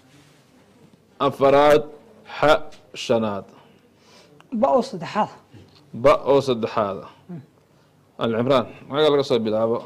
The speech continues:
Speaker 2: Faatixada ka horreysa.
Speaker 1: Ah.
Speaker 2: Iyo Al Baqara.
Speaker 1: Iyo Al Baqara.
Speaker 2: Al Imraan baa ku xigta.
Speaker 1: Al Imraan baa ku xigta.
Speaker 2: Ah.
Speaker 1: Tirada Al Imraan, tartiibta Qur-aanku u qoran yahay, marka loo eego waxay noqonaysaa suuradda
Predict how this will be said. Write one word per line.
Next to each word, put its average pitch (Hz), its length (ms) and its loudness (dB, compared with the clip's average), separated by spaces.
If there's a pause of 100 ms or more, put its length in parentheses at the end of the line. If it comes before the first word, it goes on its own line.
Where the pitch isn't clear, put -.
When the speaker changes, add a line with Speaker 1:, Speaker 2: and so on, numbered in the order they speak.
(160)
Speaker 2:
Faatixada 180 540 -14
ka - 100 -20
horreysa. 127 340 -18 (200)
Speaker 1:
Ah. 104 280 -8 (400)
Speaker 2:
Iyo 190 200 -4
Al 175 100 -6
Baqara. 156 280 -10 (140)
Speaker 1:
Iyo 110 200 -4
Al 101 120 -6
Baqara. 92 300 -10 (260)
Speaker 2:
Al 190 180 -6
Imraan 160 320 -10
baa 160 100 -16
ku - 60 -20
xigta. - 140 -6
Speaker 1:
Al 127 140 0
Imraan 104 320 -8
baa 92 100 -8
ku - 80 -16
xigta. - 160 -20
Speaker 2:
Ah. 147 80 -16 (1120)
Speaker 1:
Tirada 240 400 8 (220)
Al 196 220 6 (120)
Imraan, 196 360 6 (280)
tartiibta 208 600 4
Qur-aanku 190 460 6
u 214 140 6
qoran 196 340 8
yahay, 185 280 8 (380)
marka 170 540 2
loo 175 220 8
eego 175 320 10
waxay 180 200 6
noqonaysaa 170 720 6 (400)
suuradda 165 680 4